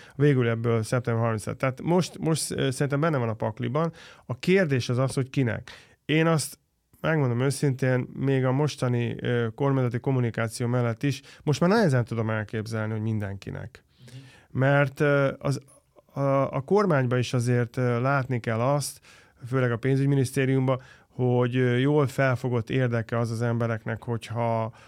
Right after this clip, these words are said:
Speaker 1: ha aki tud, az, ö, az, az, az rendezze a törlesztő részleteket,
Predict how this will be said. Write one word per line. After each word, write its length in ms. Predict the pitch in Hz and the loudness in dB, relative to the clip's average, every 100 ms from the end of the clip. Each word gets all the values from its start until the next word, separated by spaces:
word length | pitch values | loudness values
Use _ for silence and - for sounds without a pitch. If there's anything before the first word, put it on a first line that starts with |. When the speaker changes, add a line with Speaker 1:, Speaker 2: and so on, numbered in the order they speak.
| - | -20
Speaker 1:
ha 180 | - 123 | -6 -4
aki 320 | - 151 143 | 0 0 0
tud, 260 | - 147 139 | 2 0 0
az, 400 | 131 117 117 - | -2 0 0 -2
ö, 260 | 123 117 113 - | -2 0 -2 -4
az, 320 | 123 120 117 - | -2 -2 -4 -4
az, 220 | 123 123 | -4 -4
az 320 | - 123 120 | -4 -4 -2
rendezze 420 | 123 123 117 110 113 | 0 0 0 -2 -4
a 40 | |
törlesztő 480 | 110 127 120 - 117 | -2 0 0 -2 -2
részleteket, 720 | 127 127 143 147 139 165 | -2 -2 -2 -4 -2 -4